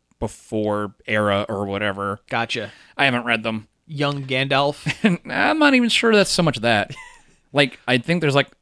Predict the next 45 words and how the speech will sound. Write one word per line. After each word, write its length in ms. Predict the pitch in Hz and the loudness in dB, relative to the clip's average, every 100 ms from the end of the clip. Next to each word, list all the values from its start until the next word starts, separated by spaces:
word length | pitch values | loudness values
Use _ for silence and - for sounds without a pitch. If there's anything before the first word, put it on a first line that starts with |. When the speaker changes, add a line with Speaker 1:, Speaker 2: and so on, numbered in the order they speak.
| _ | _
Speaker 1:
they 160 | 120 | -2
talk 160 | 117 139 | 2 2
about, 140 | 123 | 2
like, 160 | 113 120 | 2 0
the 80 | 120 | -2
Dark 320 | 98 117 110 | 0 0 2
Lord 160 | 120 101 | 0 0
before 300 | 95 - 113 | -4 -4 -4
Sauron 540 | - 107 107 104 101 | 0 0 0 0 -2
and 80 | 101 | -4
all 80 | 101 | -4
that 160 | 101 | -4
stuff. 160 | - - | -4 0
Speaker 2:
Oh, 240 | 147 143 | 2 2
Speaker 1:
Anyway, 400 | 165 135 110 98 - _ _ _ | 4 2 0 -4 -12 _ _ _
Speaker 2:
okay. 140 | - - | -20 -2
Speaker 1:
Colbert 300 | 190 170 156 | 2 6 6
would 80 | |
be 80 | 127 | 6
able 140 | 117 104 | 4 2
to 60 | |
talk 180 | 123 117 | 0 0
about 180 | 113 101 | 2 0
it 100 | 98 | 0
easier 320 | 139 113 117 | 0 2 2
than 120 | 113 | 2
I 140 | 117 107 | 2 2
could. 100 | 107 | 0
Speaker 2:
I'm 140 | 131 | -2
sure 180 | 135 123 | -4 -6
he 80 | 120 | -6
could. 320 | 123 107 - - | -8 -6 0 2
Speaker 1:
<laughs> 580 | 240 - - 208 - - _ _ - - - - | 4 2 0 0 0 -8 _ _ -20 -20 -20 2
But 240 | 165 180 | 2 4
yeah, 200 | 220 190 - _ | 2 2 -2 _
um, 540 | 196 220 220 220 214 - _ _ | 2 4 6 6 2 -2 _ _
<laughs> 200 | - 180 | -12 -4
they've 300 | 175 220 - | 2 2 4
already 420 | 190 214 254 240 | 4 4 4 4
renewed 580 | 220 196 160 170 190 220 | 4 4 4 4 6 4
it 140 | 226 | 0
for 180 | - 185 | 2 4
a 80 | 156 | 4
second 600 | - - 156 156 151 135 | 2 2 2 2 -2 -4
season, 540 | - 131 135 113 101 | -2 0 2 0 -4